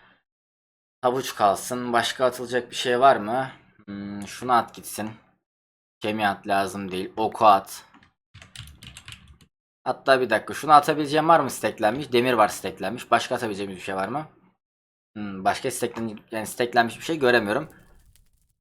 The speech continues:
Şunu at, şunu bir yere koyalım ya. Bu çok önemli değil. Aa, şunu da atalım, o niye oradaysa? Hay ben senin. Neyse, hiç uğraşmak da istemiyorum. Gir şuraya. Bur-, oğlum bura-, lan bura niye karanlık?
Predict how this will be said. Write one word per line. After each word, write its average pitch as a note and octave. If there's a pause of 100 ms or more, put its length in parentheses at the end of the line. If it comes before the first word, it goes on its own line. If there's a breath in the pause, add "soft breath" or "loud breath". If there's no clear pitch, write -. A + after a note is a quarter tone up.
(320)
Şunu D#3+
at, D#3+
şunu F3
bir F3+
yere F3
koyalım F3
ya. G#2+
Bu A2+
çok -
önemli B2
değil. C3
Aa, A#2+
şunu B2+
da D3
atalım, A#2+
o G#2+
niye B2
oradaysa? B2+ (1900)
Hay G#2+ (100)
ben F#2
senin. F#2+ (2500)
Neyse, C#3
hiç B2+
uğraşmak D3+
da D#3
istemiyorum. B2+
Gir C#3+
şuraya. A#2+ (160)
Bur-, A2+
oğlum C#3
bura-, C3
lan C3+
bura C#3
niye A3
karanlık? G#2+